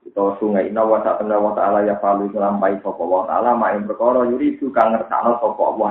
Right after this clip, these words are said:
ing ma. Yen namung Allah piyambak sing saged nglampahi napa sing dikertak,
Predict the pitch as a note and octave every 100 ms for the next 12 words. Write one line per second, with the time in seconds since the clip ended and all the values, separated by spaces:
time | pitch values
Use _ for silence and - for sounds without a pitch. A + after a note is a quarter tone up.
0 | F2 - - - _ _ _ _ - A#2
1 | A#2 A#2+ A2+ A2+ A2+ G#2+ A#2 G#2+ G2+ A#2+
2 | - - B2 A#2+ A#2+ G#2 G2+ - C#3+ A#2+
3 | A#2 A2+ G#2+ G2+ A2+ B2+ A2+ G#2 A#2 A#2
4 | A2 G#2+ G#2 G#2 B2 - - -